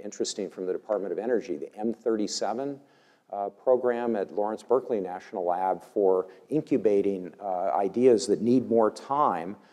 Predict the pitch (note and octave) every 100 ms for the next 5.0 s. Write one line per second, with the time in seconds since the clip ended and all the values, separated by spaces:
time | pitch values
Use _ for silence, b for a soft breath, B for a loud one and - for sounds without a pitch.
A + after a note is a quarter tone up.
0 | b - G2+ G2 G#2 A#2+ G2+ - G#2 G#2
1 | G2+ - G#2+ G2 - F#2 - G#2 G2+ D2
2 | - - G2 E2+ F2+ F#2+ F2+ F2 - D3
3 | - G2 - - B2+ A2+ C#2+ - E2+ E2+
4 | F#2 B B - G#2+ G2+ B2+ A2 G#2